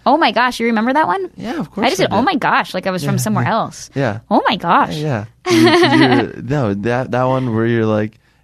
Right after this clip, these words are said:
Speaker 2: you're gonna, like, marry Marshall and Lily, right?
Speaker 1: Yeah.
Speaker 2: And then
Speaker 1: Is what I would say
Speaker 2: <laughs>
Speaker 1: if there's, like, a, some weird line. I was in a cab in New York the other day, and this guy was like, my cab driver was getting angry at himself 'cause he didn't know how he knew me. He's like, "No, no, I'm picturing you.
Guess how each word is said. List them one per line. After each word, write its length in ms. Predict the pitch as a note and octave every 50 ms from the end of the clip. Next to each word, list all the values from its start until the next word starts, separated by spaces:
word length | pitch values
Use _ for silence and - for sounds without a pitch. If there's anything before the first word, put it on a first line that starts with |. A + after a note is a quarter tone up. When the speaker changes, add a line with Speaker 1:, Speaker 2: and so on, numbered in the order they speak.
| _ -
Speaker 2:
you're 300 | - G2+ F#2+ F#2+ G#2 G#2
gonna, 240 | G2+ G#2+ G#2 G#2 G2+
like, 160 | G2 G2+ G2
marry 500 | G2+ G2+ G2 G2 G2 G2 G2+ G#2 G#2 G#2
Marshall 480 | G2+ G2+ G2 G2 G#2 G#2+ - A2 G2+ G2
and 60 | F#2+ F#2+
Lily, 360 | G2 G#2 A2 A2+ A#2+ B2 A#2+
right? 360 | G#2+ G#2+ G#2+ A2+ A#2+ B2 -
Speaker 1:
Yeah. 480 | - A3 A3+ A3+ A3+ A3 G#3 F#3 F#3 F3+ - _ _ -
Speaker 2:
And 140 | - -
then 680 | A#2+ B2 A#2 B2+ C3 B2 - - - - - - A2+ -
Speaker 1:
Is 160 | - - B3 A3+
what 160 | A#3+ C4+ C4+
I 80 | C4
would 220 | C4 C4 B3+ A#3 A3
say 380 | - C4+ C4+ C4 C4 B3+ B3+ -
Speaker 2:
<laughs> 60 | F#3+
Speaker 1:
if 440 | - D#4 D#4 D4 B3+ A3+ A3 A3+ A3+ - - - - - - C4 G#3+ G#3+ G#3+ -
there's, 320 | A#3+ B3 B3+ C4 C4 B3
like, 180 | A3+ G#3 G3+ -
a, 200 | - - - -
some 180 | D4+ A#3 A3
weird 160 | G#3 G#3 G3+ G3+
line. 120 | G3 F#3+ - - - - -
I 160 | - C4+ D#4+
was 140 | F#4 G#4 G4
in 60 | G4 E4
a 60 | C4+
cab 300 | - B3+ A#3+ A#3+ A#3+ A3
in 80 | A3
New 80 | A3 G#3+
York 300 | G#3+ G#3 G#3+ G#3 G3+ G3+ -
the 140 | G3 G#3 G#3
other 140 | F#3+ F#3+
day, 280 | F#3 F#3 F3+ F3 F3 E3+
and 140 | - F#3+ G3
this 140 | G3 - -
guy 360 | - G#3 G3 G3+ G3+ G#3 G3
was 140 | F#3+ F#3+ F#3+
like, 200 | F#3+ F3 - - _ _ _ _ -
my 40 | G3+
cab 260 | - - G#3+ A3+ G#3
driver 260 | A3 G#3 G3+ G#3 G3
was 100 | F#3 F3
getting 240 | - G3+ F#3 F3+ - - - -
angry 340 | G3 G3 G3 F3 F3 E3+ E3+
at 60 | E3
himself 400 | E3 E3 - - F3 D3+ - -
'cause 100 | - F3
he 120 | F#3 F3+
didn't 260 | E3 - F#3 G3 G3 -
know 160 | F#3+ F#3 F3+
how 180 | F3+ F3 F3+ F3+
he 60 | F3+
knew 140 | F3+ F3 -
me. 200 | - - - - - - - - -
He's 100 | G3 G#3
like, 100 | G3 G#3
"No, 160 | A3+ A3+ G#3+
no, 100 | G#3 F#3 E3
I'm 160 | - F#3+ F3+
picturing 420 | - B3+ B3 - - C4 C4 B3
you. 260 | A#3+ B3+ B3+ B3+ B3+